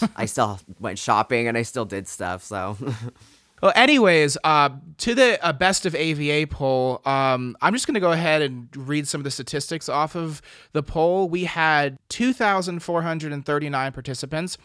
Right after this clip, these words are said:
Speaker 1: which is a big chunk of the, uh, social media collective we have on both Twitter and Facebook and Instagram. The number one album with eight hundred and ninety-four votes, or thirty-six point seven percent of the votes, is We Don't Need to Whisper, the band's debut album.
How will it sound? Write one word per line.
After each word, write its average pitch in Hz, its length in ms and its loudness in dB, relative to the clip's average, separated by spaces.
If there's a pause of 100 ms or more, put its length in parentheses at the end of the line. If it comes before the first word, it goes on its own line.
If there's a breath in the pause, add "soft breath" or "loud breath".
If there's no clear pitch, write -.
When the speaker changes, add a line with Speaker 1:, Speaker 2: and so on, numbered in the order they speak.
(160 soft breath)
Speaker 1:
which 139 140 -6
is 147 60 -6
a 147 80 -4
big 151 240 -2
chunk 135 300 -4
of 127 100 -4
the, 123 140 -2
uh, 113 240 -2
social 123 360 -4
media 120 200 -6
collective 117 400 -6
we 113 100 -6
have 110 200 -4
on 110 80 -8
both 110 240 -6
Twitter 123 280 -4
and 113 160 -4
Facebook 120 400 -6
and 117 80 -6
Instagram. 131 640 -4 (440 loud breath)
The 170 160 -2
number 226 320 2
one 220 180 0
album 143 600 -4
with 131 440 -4
eight 160 220 -2
hundred 165 360 -4
and 143 140 -4
ninety-four 143 540 -2
votes, 123 500 -4
or 117 180 -4
thirty-six 135 520 -4
point - 200 -6
seven 127 220 -6
percent 123 300 -6
of 117 80 -8
the 120 100 -6
votes, 127 460 -4
is 127 340 -4
We 131 300 -2
Don't 175 200 0
Need 147 200 -4
to 127 80 -4
Whisper, 117 480 -6
the 120 100 -8
band's 127 400 -4
debut 120 400 -4
album. 107 480 -4